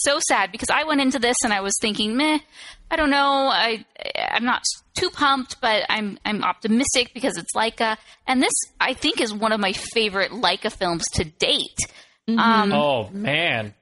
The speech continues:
Speaker 3: It's my favorite, hands down.
Speaker 2: For sure.
Speaker 3: Oh, I don't know. Coraline's tough to beat. Yeah, I think it's better than Coraline, actually.
Speaker 1: To me, this felt very much like a traditional fairy tale, where it was something that you could almost read in a children's book or, or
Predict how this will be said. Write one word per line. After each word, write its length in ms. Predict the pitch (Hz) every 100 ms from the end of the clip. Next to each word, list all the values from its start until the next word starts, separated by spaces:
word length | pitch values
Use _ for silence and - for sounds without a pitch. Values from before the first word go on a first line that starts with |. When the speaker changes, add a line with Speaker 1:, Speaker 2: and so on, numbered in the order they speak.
| _
Speaker 3:
It's 160 | 160 151
my 240 | 147 135
favorite, 340 | - 131 117 123
hands 260 | 127 107
down. 360 | 107 135 131 - -
Speaker 2:
For 80 |
sure. 420 | 220 214 196 190 -
Speaker 3:
Oh, 380 | 226 240 247 240
I 160 | 214 214
don't 140 | 226
know. 140 | 180
Coraline's 520 | - 214 202 202 180 -
tough 200 | 175 -
to 80 | 135
beat. 240 | 135 135
Yeah, 160 | 196 285
I 80 | 262
think 140 | 302
it's 100 | 370
better 180 | 254 311
than 80 | 359
Coraline, 580 | - 214 233 117 107 113
actually. 300 | - - 277
Speaker 1:
To 60 |
me, 100 | 381
this 100 | 508 -
felt 180 | 339 302
very 340 | 240 240 240 262
much 240 | 220 220
like 140 | 226
a 40 | 214
traditional 520 | 226 190 - 214 185 -
fairy 260 | 190 175 202
tale, 400 | - 262 277 370 _ _ _ _ _ 196
where 520 | 208 185 180 175 -
it 240 | - - 214
was 120 | 208 -
something 300 | - 269 285
that 100 | 254
you 120 | 220 220
could 140 | 226
almost 380 | 220 208 202 - 190
read 240 | 202 196
in 140 | 185 196
a 60 |
children's 540 | 175 - 190 170 170 -
book 440 | _ 220 214 - -
or, 260 | 165 160 151
or 300 | 160 -